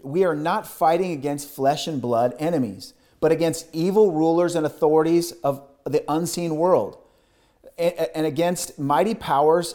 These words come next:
in this dark world, and against evil spirits in heavenly places." Listen, you have to remind yourself of this because Dave Riesinger is so guilty of when I'm under stress, it's easy to snap at the people I love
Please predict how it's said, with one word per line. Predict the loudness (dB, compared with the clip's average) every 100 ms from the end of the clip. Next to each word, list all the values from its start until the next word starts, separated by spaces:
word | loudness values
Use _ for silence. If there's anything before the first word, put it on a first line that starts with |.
| -6
in | -6 -4
this | -4 -6
dark | 0 0 0 0
world, | 2 4 2 -4 -14 _ _ -4
and | -2
against | -2 -4 -4
evil | -2 2 0
spirits | 0 -4 0 0 -2 -4
in | -4
heavenly | -2 -2 -2
places." | -2 0 0 -2 -12 _ _ -4
Listen, | -2 -2 -6 -14 -6
you | 0 0 0
have | -2 -4 -4 -4
to | -2
remind | -2 -2 -4 -4 -6 -4
yourself | -6 -4 -6
of | -4
this | -8
because | -8 -4 -2 -2
Dave | -4 2 4 4 -2 -16 -10
Riesinger | 0 0 2 -2 -2 -2 -4 -10 _ _ -8
is | -6
so | -4 2 2
guilty | 4 4 2 2 0 0 -4 -12 -20 -2
of | 0 0
when | 0 0 0
I'm | 2 0
under | 0 -2
stress, | -4 0 2 2 -2 -8 _ _ _
it's | -6 -6 -4
easy | -2 -2
to | -2
snap | -2 -4 -2 -2 -2 -6
at | -10
the |
people | -8 -8 -4
I | -2
love | -2 -4 -6